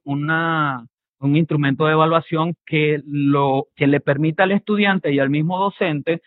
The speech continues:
darle ponderación a algunos aspectos importantes de esa, eh, exposición. Por ejemplo, un, un, uno de los más usados, uno de los,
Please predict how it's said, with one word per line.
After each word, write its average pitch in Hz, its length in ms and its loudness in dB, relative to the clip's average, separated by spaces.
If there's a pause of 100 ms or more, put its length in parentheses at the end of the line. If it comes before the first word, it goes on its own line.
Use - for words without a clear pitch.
(200)
darle 147 360 0
ponderación 170 1040 0
a 135 140 4
algunos 160 400 0
aspectos 180 420 -4
importantes 156 640 -2
de 143 300 2
esa, 131 400 -2 (680)
eh, 127 300 -2
exposición. 156 800 -4
Por 165 160 2
ejemplo, 139 380 0
un, 156 100 -2
un, 180 540 -4
uno 180 260 2
de 190 60 4
los 160 120 2
más 156 160 2
usados, 156 380 2
uno 165 220 0
de 175 60 2
los, 147 280 0